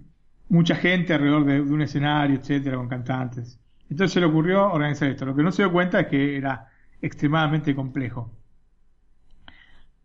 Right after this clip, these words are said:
Pero bueno, este, invirtió doce millones, más de doce millones de dólares,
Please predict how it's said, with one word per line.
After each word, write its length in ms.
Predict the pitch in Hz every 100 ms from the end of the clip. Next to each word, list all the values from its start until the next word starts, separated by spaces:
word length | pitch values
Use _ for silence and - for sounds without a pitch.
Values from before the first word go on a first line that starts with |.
| -
Pero 200 | 160 196
bueno, 320 | 202 127 117 -
este, 1080 | - 139 139 147 139 135 135 135 139 135 135 -
invirtió 520 | 165 147 151 156 185
doce 260 | 180 - 170
millones, 340 | 156 180 180
más 160 | 170 185
de 80 |
doce 200 | 160 156
millones 340 | 151 147 170 160
de 40 |
dólares, 460 | 165 185 196 196